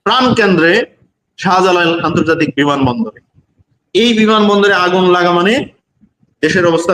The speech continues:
খুব ভয়ানক। এই দেশে কোনো বিনিয়োগ করা যাবে না, এদেশ ধ্বংসের অবস্থায়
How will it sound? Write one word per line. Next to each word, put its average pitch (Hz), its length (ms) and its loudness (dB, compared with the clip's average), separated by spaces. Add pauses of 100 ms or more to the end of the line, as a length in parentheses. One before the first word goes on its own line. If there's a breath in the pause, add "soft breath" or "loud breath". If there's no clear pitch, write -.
(120)
খুব 220 140 2 (160)
ভয়ানক। 247 400 2 (460)
এই 185 120 2
দেশে 196 180 0 (200)
কোনো 214 240 2
বিনিয়োগ 285 260 2 (100)
করা 269 180 2
যাবে 254 200 2
না, 294 60 0 (580)
এদেশ 165 180 2 (120)
ধ্বংসের 151 400 -4
অবস্থায় 131 320 -2